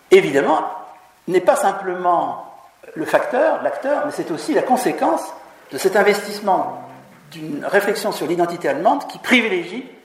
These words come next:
le linguistique sur le religieux. Faute de quoi, il n'y a pas d'unité allemande, évidemment. Mais, euh, est-ce que nous avons réfléchi au fait qu'il y a aujourd'hui une Finlande, par exemple ? Je prendrai simplement cet exemple. Je pourrais prendre l'exemple,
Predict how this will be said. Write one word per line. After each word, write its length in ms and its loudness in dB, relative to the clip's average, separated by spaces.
le 80 -8
linguistique 480 -6
sur 240 -4
le 60 0
religieux. 340 -8
Faute 160 -2
de 80 -6
quoi, 180 4
il 40 2
n'y 60 -2
a 40 -6
pas 400 0
d'unité 320 -12
allemande, 240 -10
évidemment. 260 -12
Mais, 440 8
euh, 300 4
est-ce 160 6
que 580 6
nous 160 6
avons 160 10
réfléchi 540 4
au 80 2
fait 300 4
qu'il 100 4
y 20 10
a 40 10
aujourd'hui 280 8
une 80 0
Finlande, 420 0
par 180 -10
exemple ? 220 -18
Je 60 -20
prendrai 200 2
simplement 240 0
cet 120 -6
exemple. 320 -2
Je 80 -14
pourrais 200 -6
prendre 180 -2
l'exemple, 460 -2